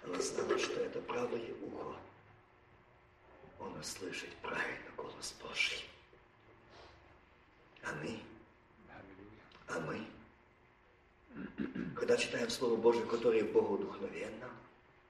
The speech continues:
полезно, для наставления, для обличения,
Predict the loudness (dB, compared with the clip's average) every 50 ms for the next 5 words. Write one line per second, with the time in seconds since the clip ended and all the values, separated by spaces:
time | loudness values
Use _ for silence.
0 | -20 -20 -20 -20 -20 -20 -20 _ _ -20 -20 -20 -20 -20 -20 -20 -20 -20 -10 -2
1 | 0 2 4 6 6 6 6 6 2 -2 -4 -4 -6 -10 -14 -18 -20 -20 -20 -20
2 | -20 -20 -20 -20 -20 -20 -18 -16 -10 4 6 8 8 8 6 4 2 2 0 0
3 | 0 -2 -2 -2 -2 -2 -4 -4 -6 -6 -10 -14 -16 -14 -4 0 2 2 2 2
4 | 0 0 0 0 0 0 -2 -4 -6 -8 -2